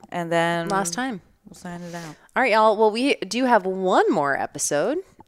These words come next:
Speaker 2: And
Speaker 1: We do.
Speaker 2: again, if you guys have questions, you can D M Maestro, but, uh, she'd prefer if you just use the Google form
Speaker 1: Use Google form.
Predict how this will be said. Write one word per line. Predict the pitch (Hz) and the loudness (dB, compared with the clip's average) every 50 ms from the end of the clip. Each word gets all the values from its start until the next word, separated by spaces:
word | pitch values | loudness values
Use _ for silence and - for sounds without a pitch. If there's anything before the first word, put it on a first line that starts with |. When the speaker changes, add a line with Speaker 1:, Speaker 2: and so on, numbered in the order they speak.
| - | -6
Speaker 2:
And | 165 170 175 170 | -4 -2 -2 -2
Speaker 1:
We | 175 | -2
do. | 190 | 0
Speaker 2:
again, | 190 185 180 | 0 0 0
if | 185 180 - | 0 -2 -4
you | 175 170 | -4 -2
guys | 165 160 160 | -2 -2 -2
have | - - 170 180 - | -2 -2 -2 -4 -2
questions, | - - 170 160 - - - 185 202 214 185 | -4 -4 -4 -4 -4 -4 -6 -6 -6 -6 -8
you | 170 156 | -8 -8
can | - 165 160 | -8 -8 -8
D | 151 - 165 165 165 | -8 -6 -4 -2 0
M | 160 156 160 160 156 | 0 0 0 -2 -4
Maestro, | 143 143 135 139 143 - - 185 190 214 254 277 302 302 285 | -4 -4 -4 -4 -6 -6 -4 -2 -2 0 0 0 -2 -4 -2
but, | - 165 160 151 139 - _ - | -2 -2 -2 -2 -4 -6 _ -8
uh, | 147 143 139 139 147 | -6 -6 -4 -6 -6
she'd | - - - | -8 -8 -10
prefer | 156 - 160 - - 208 208 208 185 156 | -10 -10 -12 -8 -4 -4 -2 0 -2 -2
if | - - - | -4 -6 -8
you | 156 151 | -10 -10
just | - 151 - - 147 | -8 -8 -10 -10 -8
use | 156 160 156 | -8 -10 -8
the | - - | -10 -12
Google | - - 180 220 233 208 | -10 -8 -6 -4 -4 -6
form | - - 131 139 165 330 | -4 -6 -4 -4 -4 -4
Speaker 1:
Use | 311 - | -6 -8
Google | - - 381 403 349 320 | -8 -8 -8 -6 -6 -8
form. | - - - 120 | -10 -12 -14 -18